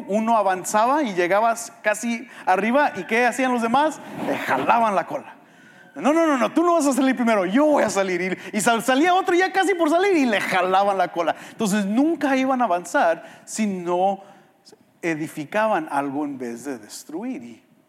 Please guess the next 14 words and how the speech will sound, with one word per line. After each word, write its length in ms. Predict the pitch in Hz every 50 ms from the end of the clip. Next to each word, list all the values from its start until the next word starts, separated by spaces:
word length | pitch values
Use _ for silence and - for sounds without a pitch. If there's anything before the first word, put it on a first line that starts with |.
| - -
usualmente 1080 | - - - - 123 131 131 131 131 143 185 240 262 240 214 - - 131 127 131 151 156 _ _ _ _ _ _ _ _ _ -
lo 140 | 170 160 156
más 320 | 156 156 151 151 - -
fácil 500 | - 180 214 240 233 - - 269 226 185
en 160 | 165 151 147
la 140 | 139 135 131
vida 680 | 135 165 240 277 220 151 135 127 143 175 202 - - _ _ - - - - - -
y 60 | 320
lo 120 | 320 311 311
más 220 | 294 294 277 285
fácil 340 | - 226 196 - - 220 214
en 140 | 196 190 185
la 80 | 190
iglesia 840 | 180 170 180 214 240 240 233 - - - 147 135 135 135 143 170 -